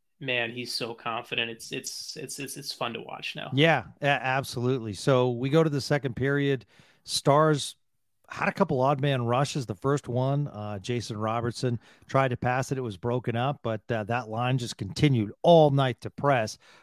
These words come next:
Speaker 2: Robertson finds a trailing Pavelski, uh, three nothing. Joe Pavelski,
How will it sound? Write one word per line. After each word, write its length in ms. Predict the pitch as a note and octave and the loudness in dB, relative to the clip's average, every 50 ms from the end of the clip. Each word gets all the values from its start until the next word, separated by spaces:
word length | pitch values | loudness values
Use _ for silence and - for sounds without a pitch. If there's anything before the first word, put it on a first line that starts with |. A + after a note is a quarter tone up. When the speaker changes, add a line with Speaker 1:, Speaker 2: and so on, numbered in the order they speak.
| _ _ - | _ _ 0
Speaker 2:
Robertson 560 | A#2 B2+ B2+ C3+ C3 C3+ - - B2+ A#2+ A2 | 2 4 4 4 2 0 -4 -4 -4 -4 -4
finds 340 | - - B2+ C3 B2 A2+ B2 | -2 0 0 0 0 -2 -4
a 40 | G#2+ | -8
trailing 500 | - - - B2+ B2 B2 B2 B2 A#2 - | -6 -2 0 2 2 2 0 -2 -2 -4
Pavelski, 760 | - G#2+ F#2+ A2+ A#2+ B2 B2 A#2 - - - B2 A#2 A2 - _ _ _ _ _ _ - | -4 -4 -2 -2 -2 0 -2 -2 -4 -6 -6 -6 -6 -6 -10 _ _ _ _ _ _ -16
uh, 200 | G#2 G2+ G2 F#2+ F#2+ - | -14 -14 -12 -12 -10 -4
three 200 | B2 C#3 C#3 C3 | -2 0 0 2
nothing. 380 | B2 B2+ C3 B2+ - B2 A#2 G2+ | 2 2 0 0 0 -2 -4 0
Joe 180 | G#2 B2+ C#3 | 0 0 0
Pavelski, 720 | B2+ - A#2 G#2+ B2+ B2+ B2+ A#2+ - - C3 B2 A#2+ A2 | 2 0 -2 0 0 -2 -2 -2 -4 -4 -4 -4 -4 -6